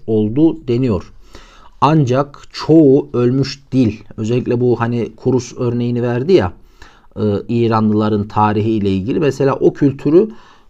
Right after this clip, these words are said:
bulamıyorlar. O kültürü kim canlandırıyor?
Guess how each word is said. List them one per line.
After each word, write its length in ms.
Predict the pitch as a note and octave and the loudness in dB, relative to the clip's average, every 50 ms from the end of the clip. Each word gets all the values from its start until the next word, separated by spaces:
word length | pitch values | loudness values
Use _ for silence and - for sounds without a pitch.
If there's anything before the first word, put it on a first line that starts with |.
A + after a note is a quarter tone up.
| - - | -8 -2
bulamıyorlar. 680 | B2 C3+ E3 F3 F#3 D#3 A#2 F#2+ D#2 E2 - - - - - - | 0 2 4 4 4 4 2 0 -2 -6 -10 -16 -20 -20 -10 -6
O 80 | B2+ B2+ | -6 -2
kültürü 400 | - - D#3+ D#3 - D#3 D#3 D#3 | 2 2 2 2 2 -2 -2 0
kim 180 | - F#3+ F3 | 0 0 0
canlandırıyor? 720 | D3+ D#3 D3 C3+ C3 C3 B2 B2 A#2+ A#2+ A#2 C#3+ E3+ F#3+ | 0 0 0 0 -2 -2 -2 -2 -2 0 2 2 2 2